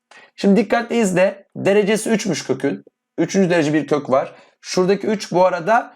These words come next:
derece demek arkadaşlar. Yani kökün derecesi üçmüş.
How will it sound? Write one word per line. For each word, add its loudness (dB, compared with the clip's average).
derece 0
demek -2
arkadaşlar. -4
Yani 0
kökün 0
derecesi -2
üçmüş. -4